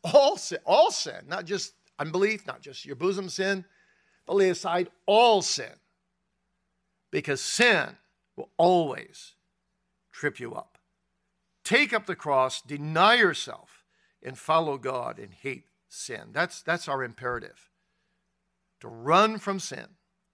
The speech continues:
to lay it aside, to, to think in terms of Romans six eleven. "Reckon yourself to be dead indeed unto sin, but alive unto God through Jesus Christ our Lord."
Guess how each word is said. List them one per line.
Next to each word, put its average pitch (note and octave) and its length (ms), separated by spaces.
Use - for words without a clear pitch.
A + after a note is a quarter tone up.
to - 160
lay C#3+ 140
it E3+ 80
aside, C3+ 380
to, D3 100
to G#3+ 100
think D4+ 400
in B3 120
terms A3 340
of G3+ 120
Romans G3 360
six - 260
eleven. D#3+ 400
"Reckon A#3 420
yourself G#3+ 460
to F3+ 80
be D3+ 180
dead B3+ 440
indeed G#3+ 480
unto F#3 260
sin, D#3+ 480
but D#3 100
alive E3+ 640
unto G#3 280
God D3 480
through F#3+ 200
Jesus D#3 420
Christ C#3 380
our A#2+ 100
Lord." A#2+ 320